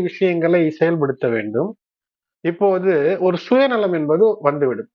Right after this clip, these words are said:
ஏனென்றால் இந்த சூரியன் புதனோடு கூட அந்த அஷ்டம பார்வை, வக்கர செவ்வாயினுடைய அஷ்டம பார்வை இருக்கிறது. ஆகையினால மெட்டீரியலிஸ்டிக் திங்கிங், ஏதோ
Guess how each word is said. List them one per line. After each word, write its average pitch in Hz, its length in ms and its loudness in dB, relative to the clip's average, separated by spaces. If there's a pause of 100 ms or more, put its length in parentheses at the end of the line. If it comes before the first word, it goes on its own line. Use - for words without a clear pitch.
ஏனென்றால் 165 680 -2 (380)
இந்த 151 180 -2
சூரியன் 247 520 0
புதனோடு 196 540 2
கூட 202 220 2 (240)
அந்த 160 200 -4 (120)
அஷ்டம 220 520 0
பார்வை, 175 440 2 (240)
வக்கர 165 320 0 (120)
செவ்வாயினுடைய 170 1400 -2
அஷ்டம 202 420 0
பார்வை 165 360 2
இருக்கிறது. 120 440 -4
ஆகையினால 151 540 2
மெட்டீரியலிஸ்டிக் 202 960 0
திங்கிங், 170 440 -10 (1080)
ஏதோ 180 260 2